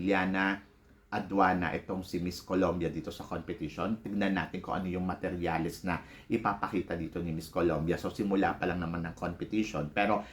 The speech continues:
kung titignan natin yung mga orahan dito sa sashing ceremony, I think Colombia, isa sa mga tinik kay Philippines. And then, of course, Netherlands. Gusto ko rin yung beauty ni Netherlands. Iba din yung datingan. Plus, yung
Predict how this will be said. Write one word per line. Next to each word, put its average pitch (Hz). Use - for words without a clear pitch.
kung 117
titignan 127
natin 104
yung 98
mga 92
orahan 101
dito 87
sa 85
sashing 92
ceremony, 92
I 104
think 92
Colombia, 80
isa 78
sa 92
mga 82
tinik 76
kay 98
Philippines. 76
And 110
then, 98
of 95
course, 85
Netherlands. 78
Gusto -
ko 120
rin 107
yung 101
beauty 92
ni 90
Netherlands. 78
Iba 98
din 92
yung 87
datingan. 76
Plus, -
yung 90